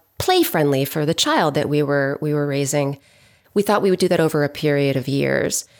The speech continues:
When we up and left we left the house behind that needed a ton of work before it got sold, which was what we were ultimately going to have to do. So about a month in, Eric went back to Washington, D C. Eric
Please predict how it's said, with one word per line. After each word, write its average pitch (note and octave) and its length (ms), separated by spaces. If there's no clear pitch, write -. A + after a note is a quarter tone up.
When F#3+ 120
we G3+ 120
up A3 160
and G#3 100
left - 480
we F#3 160
left F3 200
the E3+ 80
house D3 200
behind C#3 400
that - 100
needed C#3+ 280
a D3 60
ton - 340
of F3 80
work D3+ 320
before C#3+ 360
it C3+ 200
got B2 220
sold, - 500
which - 160
was C3+ 100
what D3 120
we C#3 100
were C#3 180
ultimately C#3+ 420
going C3+ 280
to B2+ 60
have A#2+ 300
to - 60
do. C3 460
So G#3+ 420
about G3+ 240
a F#3+ 40
month F3+ 300
in, D3+ 420
Eric D3 340
went B2+ 200
back C#3 220
to C#3+ 100
Washington, C3+ 480
D B2+ 140
C. A#2+ 460
Eric G3+ 400